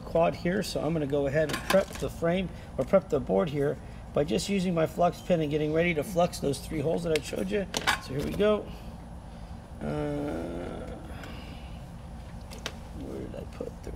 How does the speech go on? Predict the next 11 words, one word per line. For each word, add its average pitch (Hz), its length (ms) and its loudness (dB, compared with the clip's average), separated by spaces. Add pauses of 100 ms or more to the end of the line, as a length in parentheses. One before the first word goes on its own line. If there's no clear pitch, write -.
rest - 340 -8
of - 180 -6
these? 120 140 -6
Somewhere - 380 -8
here - 160 -8
it - 140 -6
is. - 260 -6 (2000)
Okay, - 280 -4 (180)
so 120 100 -8
we're 117 100 -6
gonna 104 100 -8